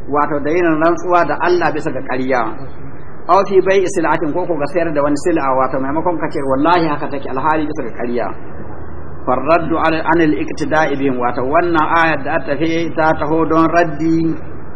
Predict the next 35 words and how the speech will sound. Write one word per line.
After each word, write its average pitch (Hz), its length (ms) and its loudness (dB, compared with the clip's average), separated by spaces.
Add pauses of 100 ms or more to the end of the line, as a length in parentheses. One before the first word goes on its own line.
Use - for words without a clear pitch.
(480)
<clears throat> 392 100 4 (1040)
ga 151 160 4
yin 180 160 6
koyi 165 360 4
da 117 100 0
su. 127 180 -4 (440)
Fiha, 175 360 4
wato 147 240 2
ga 147 100 -4
waɗannan 139 320 -2 (180)
al'amura. 143 520 -2
Qala 170 240 2
Allah 143 240 0
ta'ala, 127 260 -4
Allah 165 300 2
ya 131 180 0
ce, - 120 -8 (1400)
"Innal 196 260 6
ladhina 196 300 4
yashtaruna 180 340 0
bi 165 80 0
ahdi 170 160 2
Allahi 170 160 6
thamanan 165 240 0
qalila", 151 300 0
waɗanda 180 340 2
yake 180 160 0
suna 175 200 0
sayan 160 260 0
ƴan 170 180 2
kuɗi 175 320 2
kaɗan 170 320 2
da 165 120 2
alkawalin 147 520 2
Allah, 131 400 0